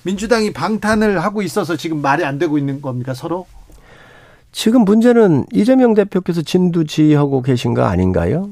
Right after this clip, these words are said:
Speaker 2: 민주주의가 퇴행하고 있다 얘기를 하는데 부정비리를 지금 조사하는 게 왜 민주주의의 퇴행이지요?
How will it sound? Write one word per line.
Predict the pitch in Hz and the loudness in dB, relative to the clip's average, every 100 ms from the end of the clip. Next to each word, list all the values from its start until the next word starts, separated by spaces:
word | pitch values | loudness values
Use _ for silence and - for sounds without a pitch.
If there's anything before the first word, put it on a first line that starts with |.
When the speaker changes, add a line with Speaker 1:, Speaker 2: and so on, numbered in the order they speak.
| 170 | -12
Speaker 2:
민주주의가 | 95 135 156 156 135 123 120 | -2 0 2 0 0 2 0
퇴행하고 | - 247 247 208 165 | 0 0 4 4 4
있다 | 127 - 113 | 0 2 2
얘기를 | 104 101 104 | 2 0 0
하는데 | 98 92 95 117 80 | 0 0 0 0 -2
부정비리를 | - 123 170 156 139 127 104 87 107 98 69 - _ _ _ _ | -2 0 2 2 2 2 2 2 2 0 -2 -12 _ _ _ _
지금 | - 120 127 | -4 0 0
조사하는 | 107 131 143 143 120 107 | 0 0 2 2 2 2
게 | |
왜 | 101 87 120 | 0 0 0
민주주의의 | 101 104 95 95 95 110 110 | 0 -2 -2 -4 -4 -4 -6
퇴행이지요? | - 226 214 113 90 113 | -4 0 0 -2 -4 -8